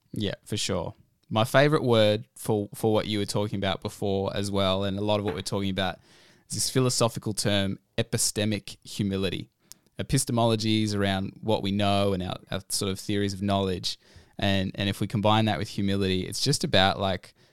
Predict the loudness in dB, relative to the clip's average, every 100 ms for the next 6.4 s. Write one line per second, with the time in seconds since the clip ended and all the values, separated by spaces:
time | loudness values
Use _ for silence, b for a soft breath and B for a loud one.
0 | _ 4 6 6 6 4 4 4 4 4
1 | 2 0 -2 0 0 0 -4 0 0 2
2 | 0 -2 -4 -2 -2 -4 -10 _ _ _
3 | _ _ _ -6 0 2 2 2 2 -2
4 | _ _ _ _ _ _ -2 -2 0 -2
5 | 0 -4 -4 -14 _ 0 0 2 -2 -4
6 | -4 -4 -6 -10